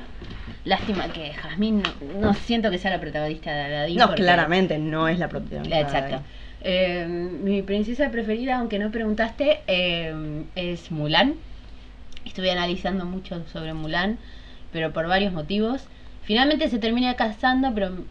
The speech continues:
Speaker 1: lo que a mí me gusta mucho de la película es todo lo anterior. Partamos de que la base de que Mulan, bueno, la película Mulan empieza con ella yendo como una prueba de esposa. En China,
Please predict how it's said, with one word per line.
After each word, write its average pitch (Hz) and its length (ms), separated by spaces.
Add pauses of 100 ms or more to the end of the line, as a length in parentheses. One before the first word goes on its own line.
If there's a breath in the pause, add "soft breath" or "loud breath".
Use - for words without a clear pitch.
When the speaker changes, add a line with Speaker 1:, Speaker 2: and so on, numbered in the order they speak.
Speaker 1:
lo 175 220
que 170 60
a 165 60
mí 190 80
me 233 140
gusta 220 260
mucho 214 260
de 202 60
la 190 100
película 190 320
es - 120
todo 180 160
lo 160 80
anterior. 151 420 (1040 loud breath)
Partamos 262 420
de 208 180
que 196 120
la 190 140
base 220 260
de 190 160
que 170 420 (460 loud breath)
Mulan, 202 360
bueno, 196 200
la 135 120
película 185 360
Mulan 208 300
empieza 170 380
con 170 140
ella 196 260
yendo 175 440
como 160 160
una 175 220
prueba 190 440
de 180 380 (320)
esposa. 127 540 (600 loud breath)
En 131 200
China, 220 580